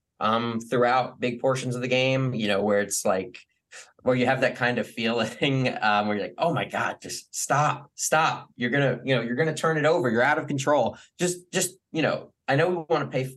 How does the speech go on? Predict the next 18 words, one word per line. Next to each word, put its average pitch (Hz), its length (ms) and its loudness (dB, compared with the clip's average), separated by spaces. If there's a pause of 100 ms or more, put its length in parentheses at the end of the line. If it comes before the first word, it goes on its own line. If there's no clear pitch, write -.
(140)
play 135 180 2
fast. 131 520 2 (140)
Sometimes 147 420 0
you 139 60 -2
play 135 160 0
fast 131 340 0
and 123 80 -6
it's - 120 -10
good 131 280 2
and 113 80 -4
you 110 80 -4
kinda 110 280 -2
see, 107 280 -4
okay, 117 280 2
something 113 340 -4
good's 120 260 0
gonna 110 160 0
happen. 98 420 -2